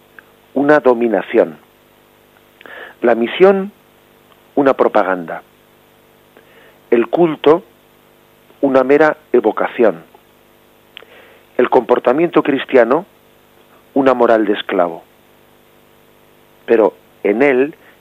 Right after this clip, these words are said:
en el Espíritu Santo, el cosmos es elevado y gime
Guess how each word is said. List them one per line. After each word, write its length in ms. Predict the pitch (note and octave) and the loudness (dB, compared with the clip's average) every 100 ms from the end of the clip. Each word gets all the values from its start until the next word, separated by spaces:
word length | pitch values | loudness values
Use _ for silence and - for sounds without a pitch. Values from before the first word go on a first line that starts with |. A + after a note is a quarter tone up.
| - | -6
en 120 | F#2+ | -6
el 140 | F2+ F2 | -6 -12
Espíritu 460 | - C3 B2 B2 | -8 -6 -2 -2
Santo, 500 | A#2 A#2 G2+ - B2+ _ _ _ _ _ _ _ _ _ _ _ - | -2 -2 -4 -8 -10 _ _ _ _ _ _ _ _ _ _ _ -2
el 140 | A#2 | 0
cosmos 400 | D#3+ E3 C3 A2+ - | 2 0 0 -4 -2
es 140 | E3+ F3 - - _ _ _ | -2 -4 -14 -20 _ _ _
elevado 640 | A#2 A2 G#2 A2+ A2+ F#2+ E2+ _ _ _ _ _ | -2 -2 0 0 0 -4 -8 _ _ _ _ _
y 100 | A2+ | -8
gime 540 | A2+ - D#3 C3 F#2+ | -6 -6 -6 -6 -8